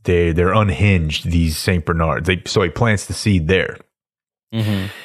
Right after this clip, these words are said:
Speaker 1: He immunizes the dog. And then maybe twenty minutes later in the movie, he shows up at the family's house.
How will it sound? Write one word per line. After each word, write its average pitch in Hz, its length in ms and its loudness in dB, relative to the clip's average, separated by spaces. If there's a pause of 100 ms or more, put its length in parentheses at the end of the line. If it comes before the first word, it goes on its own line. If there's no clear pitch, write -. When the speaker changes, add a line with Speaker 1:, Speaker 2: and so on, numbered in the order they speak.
(320)
Speaker 1:
He 113 140 -4
immunizes 120 680 2
the 92 80 0
dog. 82 480 2 (580)
And 95 140 2
then 101 420 2 (300)
maybe 98 200 2
twenty 113 300 2
minutes 101 300 0
later 98 260 4
in 87 80 2
the 85 80 4
movie, 82 480 2 (1160)
he 107 440 2
shows 127 500 2
up 127 160 0
at 110 80 -4
the - 60 -2
family's 98 460 0
house. - 600 -4